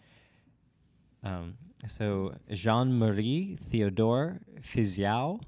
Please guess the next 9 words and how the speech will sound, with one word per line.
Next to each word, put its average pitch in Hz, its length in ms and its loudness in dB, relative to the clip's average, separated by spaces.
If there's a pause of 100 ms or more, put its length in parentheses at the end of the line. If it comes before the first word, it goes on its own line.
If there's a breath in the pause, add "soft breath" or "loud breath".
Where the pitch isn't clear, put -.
(160)
was 107 120 -4
the 110 60 -6
first 135 220 -4
to - 40 -2
argue 107 220 -2
for 107 180 -4
U 104 260 -2
V 107 200 -2
protection 92 760 -4